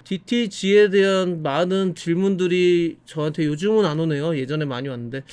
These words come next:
다들 정복을 하시고 어느 정도 안정화되신 건지 이 디티지에서는 조금 더 심하게 수치값들의 차이로 퀄리티의 차이가 났고 결례도의 차이가 났고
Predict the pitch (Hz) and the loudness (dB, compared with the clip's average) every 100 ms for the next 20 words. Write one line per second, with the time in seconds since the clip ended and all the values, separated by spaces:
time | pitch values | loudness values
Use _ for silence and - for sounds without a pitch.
0 | - - - 143 165 170 160 151 156 170 | -18 -18 -10 -2 0 2 0 -2 0 0
1 | 170 180 175 180 160 151 156 160 151 117 | 2 0 -2 -2 -2 -2 -4 -4 -6 -6
2 | 147 170 170 160 143 147 151 127 147 127 | -2 0 0 -2 -4 -4 -4 -4 -6 -8
3 | _ - 180 - - 254 226 233 233 208 | _ -8 -8 -8 -4 -2 -2 4 4 4
4 | 214 208 202 139 120 - - 269 226 277 | 2 0 0 -2 -6 -16 -8 -6 0 0
5 | 190 170 160 - 226 208 190 170 113 - | 4 2 2 -2 0 0 0 -2 -2 -10
6 | - - 196 190 - 175 165 160 127 - | -6 -6 -2 -4 -2 -2 2 2 0 -6
7 | 190 190 180 196 226 247 - 202 196 196 | -2 0 2 2 0 -6 -8 -2 -2 0
8 | 175 170 165 151 131 - 175 180 175 170 | -4 0 0 0 -4 -6 -4 -2 -2 -6
9 | 180 - 135 143 139 135 143 135 117 107 | -16 -6 -2 -2 -2 -4 -4 -6 -6 -8
10 | 156 170 | -6 -4